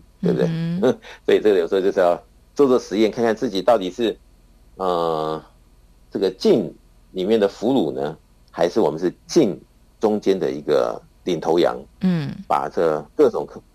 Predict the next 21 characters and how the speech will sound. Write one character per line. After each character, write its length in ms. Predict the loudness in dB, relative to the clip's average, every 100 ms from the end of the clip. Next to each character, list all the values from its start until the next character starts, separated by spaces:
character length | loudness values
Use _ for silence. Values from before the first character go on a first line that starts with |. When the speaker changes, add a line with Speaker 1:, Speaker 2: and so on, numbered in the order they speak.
| _
Speaker 1:
可 160 | -6
能 140 | -4 -2
的 80 | -2
技 160 | -2
能 160 | -2 -2
都 100 | -2
可 120 | -2
以 100 | -4
越 160 | 0 0
变 220 | 0 -2
越 180 | 0 -2
好。 320 | -2 -10 -10 -12 _ _
Speaker 2:
嗯。 160 | -4 -2
Speaker 1:
所 100 | -2
以 60 | -2
这 160 | 0 2
就 140 | 0
是 180 | -2 -4
我 100 | -4
们 180 | -6
来 120 | -10